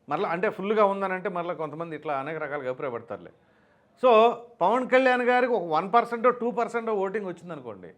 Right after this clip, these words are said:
బీజేపీ already బలంగా ఎదుగుతూ ఉంది కాబట్టి, so, ఆ కూటమి ఎఫెక్ట్ వల్ల వాళ్ళు ప్రభుత్వాన్ని స్థాపించలేకపోయినా అంటే బీజేపీ కూటమి, బీఆర్ఎస్కి మాత్రం దెబ్బ పడిపోయే స్కోప్ అయితే కనపడతా ఉంది. So, అందు గురించే ఇవన్నీ కూడా ఆయన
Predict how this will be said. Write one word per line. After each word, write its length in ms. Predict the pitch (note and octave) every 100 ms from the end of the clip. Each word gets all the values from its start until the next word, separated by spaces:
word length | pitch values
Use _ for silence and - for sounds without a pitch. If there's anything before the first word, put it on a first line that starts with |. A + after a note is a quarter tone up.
| _ _ _ _ _ _ C3
బీజేపీ 840 | A2+ G#3 B3 C4 B3+ C4 C4 - _ _ _ _ _ - D3+
already 260 | G#3 A#3 G3
బలంగా 420 | G3+ A3 A#3 G3
ఎదుగుతూ 360 | F3+ G#3+ G3+
ఉంది 200 | D#3+ C#3
కాబట్టి, 480 | A2+ A2 A2 A#2 A2 _ _ _ -
so, 60 |
ఆ 140 | G3 G#3+
కూటమి 440 | G#3+ B3+ C#4 C4+
ఎఫెక్ట్ 320 | B3 C4+ C4+
వల్ల 580 | B3 A#3 A#3 E3+ F#3 G#3+ - _ _ _ -
వాళ్ళు 300 | C3 G3 C4
ప్రభుత్వాన్ని 520 | F3 E3+ B3 C4 C4
స్థాపించలేకపోయినా 1080 | B3+ G#3 G#3 A3 A3+ G3 F#3 F#3 D3 C#3 D3
అంటే 260 | C3 C#3 E3
బీజేపీ 400 | D#3 D#3 D3+ C#3+
కూటమి, 560 | D3+ A#2+ G2+ G2+ D#3 _ _ _ _ _ _ _ _ -
బీఆర్ఎస్కి 460 | A3 E4 D4 A#3+ B3+
మాత్రం 260 | B3 C4+
దెబ్బ 160 | A3 A3+
పడిపోయే 360 | A3+ G#3+ A3
స్కోప్ 220 | G#3+ A3 G3
అయితే 140 | G3+
కనపడతా 340 | F#3+ D#3+ D3
ఉంది. 200 | G#2+ G2 - _ _ _ _ _ _
So, 80 | B3+
అందు 220 | E3+ G#3+
గురించే 420 | B3+ C#4+ C4+ D4 C4
ఇవన్నీ 300 | B3 B3 C4
కూడా 220 | B3+ B3
ఆయన 480 | A#3+ A3+ E3 B2